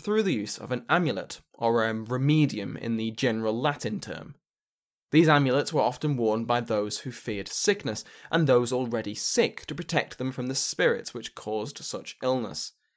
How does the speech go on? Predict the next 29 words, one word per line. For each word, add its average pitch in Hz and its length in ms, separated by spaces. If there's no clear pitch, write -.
The 113 240
bulla, 123 580
the 113 220
specific 190 540
term 127 360
for 117 160
an 113 80
amulet 113 440
in 120 100
the 110 60
form 113 440
of 98 160
a 95 60
phallus, 147 580
was 233 140
often 214 360
worn 139 320
by 135 160
the 135 80
young 127 280
sons 117 440
of - 100
patricians 104 840
and 110 160
equestrian 110 640
notables. 123 680
Their 131 220
privileged 147 760
position 135 520